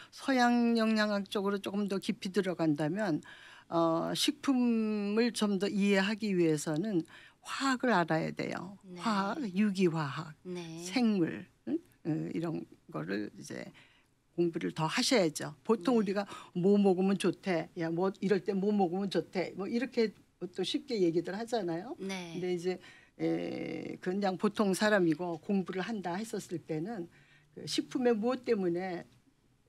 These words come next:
Speaker 1: 왜, 에, 좋은지 이거를 이제 이해를, 에, 깊이 하는 게 중요하죠. 그래야,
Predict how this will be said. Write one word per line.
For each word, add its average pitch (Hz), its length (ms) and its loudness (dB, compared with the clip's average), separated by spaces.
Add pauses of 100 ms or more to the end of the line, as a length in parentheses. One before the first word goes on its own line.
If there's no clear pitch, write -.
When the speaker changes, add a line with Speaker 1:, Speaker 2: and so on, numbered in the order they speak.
Speaker 1:
왜, 208 540 4
에, 151 40 -2
좋은지 175 540 -2
이거를 165 640 -2
이제 156 380 -6
이해를, 175 720 -4 (320)
에, - 300 -14
깊이 - 280 -6
하는 247 400 -4
게 160 300 -6 (260)
중요하죠. 185 800 -4
그래야, 180 400 -4